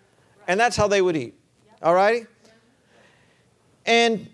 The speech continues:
but verse eight, verse fifteen said, Even before the fat was burned, the servant of the priest would come and say to the man who was sacrificing,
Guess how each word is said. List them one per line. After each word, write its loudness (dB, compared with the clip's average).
but 0
verse 2
eight, -2
verse 0
fifteen -4
said, -2
Even 0
before 2
the 0
fat -2
was -6
burned, -4
the -6
servant 0
of -6
the -6
priest -6
would -8
come -6
and -10
say -2
to -8
the -8
man -4
who -4
was -6
sacrificing, -4